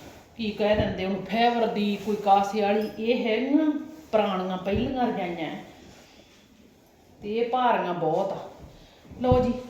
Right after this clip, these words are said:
ਗਲਾਫ ਆਪਾਂ ਲਾਤੇ ਆ, ਸਵੇਰੇ ਧੋਵਾਂਗੇ ਚਿੱਟੇ ਗਲਾਫ। ਤੇ ਟਾਈਮ ਵੀ ਸ਼ਾਮ ਦਾ ਹੋ ਗਿਆ, ਪੌਣੇ ਛੇ ਹੋ ਗਏ ਆ।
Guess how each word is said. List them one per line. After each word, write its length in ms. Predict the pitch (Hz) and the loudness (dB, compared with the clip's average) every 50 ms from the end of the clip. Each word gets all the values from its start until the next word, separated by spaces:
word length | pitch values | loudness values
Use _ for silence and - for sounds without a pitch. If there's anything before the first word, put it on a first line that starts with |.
| - - 208 | -10 -6 -2
ਗਲਾਫ 420 | 214 220 220 214 214 214 214 - | 2 2 4 4 2 0 0 -2
ਆਪਾਂ 340 | 214 - - - 208 196 - - - - - - - 202 | -2 -2 -2 -2 -4 -4 -4 -6 -8 -12 -16 -10 -4 0
ਲਾਤੇ 440 | 190 180 175 214 233 - 294 277 277 | 2 2 2 2 2 2 4 4 4
ਆ, 60 | - 269 - - - - - - - - - - - | 2 0 -4 -10 -12 -14 -16 -18 -20 -20 -14 -10 -6
ਸਵੇਰੇ 320 | - 233 208 214 208 214 202 208 | -2 2 6 6 8 8 6 6
ਧੋਵਾਂਗੇ 480 | 220 247 240 233 202 185 190 202 233 247 | 6 4 4 4 4 4 2 4 4 2
ਚਿੱਟੇ 360 | 247 247 - - - 233 214 | 2 0 2 8 10 10 12
ਗਲਾਫ। 440 | 208 220 - 214 220 220 220 220 - 214 175 - - - - - - - - - _ - - - - - - - - - - - - - | 12 12 10 10 10 8 6 2 -6 -8 -8 -10 -14 -20 -20 -20 -20 -20 -20 -20 _ -20 -20 -20 -20 -20 -20 -20 -20 -20 -20 -20 -6 0
ਤੇ 280 | - 226 220 214 214 214 214 - | 4 8 8 10 8 8 6 6
ਟਾਈਮ 320 | 226 214 202 202 202 202 208 | 6 8 8 6 4 2 2
ਵੀ 140 | 202 247 | 2 2
ਸ਼ਾਮ 440 | 240 - - 233 208 196 196 190 196 | 2 4 4 4 6 6 6 4 4
ਦਾ 120 | 190 202 202 | 2 0 0
ਹੋ 180 | 196 190 170 170 | 0 0 0 0
ਗਿਆ, 180 | 175 175 185 185 - - - - - - | 0 0 0 -2 -4 -10 -16 -18 -16 -10
ਪੌਣੇ 280 | - 202 196 190 185 190 | -8 -6 -4 -4 -4 -4
ਛੇ 280 | 180 - - 208 196 196 190 185 - - - - - - - - - - - - - - - - - - - - - - | -4 -4 0 0 2 2 0 -2 -6 -10 -14 -16 -18 -16 -14 -14 -14 -12 -14 -16 -18 -20 -20 -20 -20 -20 -20 -18 -8 -4
ਹੋ 160 | 185 180 175 | -2 0 0
ਗਏ 220 | 170 175 208 233 240 | 2 2 2 4 2
ਆ। 100 | 240 240 | 2 0